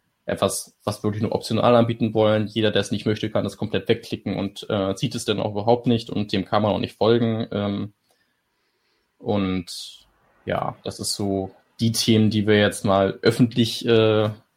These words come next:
erwähnen wollten. Ähm, vieles ist auch wirklich so, kommt immer on demand. Das heißt,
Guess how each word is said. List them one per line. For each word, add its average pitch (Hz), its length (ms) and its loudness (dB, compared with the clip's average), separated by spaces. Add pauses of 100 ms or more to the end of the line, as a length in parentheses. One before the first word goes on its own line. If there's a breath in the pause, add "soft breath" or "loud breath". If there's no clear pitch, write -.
(320)
erwähnen 113 520 4
wollten. 113 600 2
Ähm, 101 720 -4 (320)
vieles 123 420 4
ist - 140 -4
auch 107 160 0
wirklich 107 360 -2
so, 107 460 -4
kommt 110 280 -4
immer 107 180 -4
on 107 140 0
demand. 107 520 0 (100)
Das - 260 -12
heißt, 101 340 -2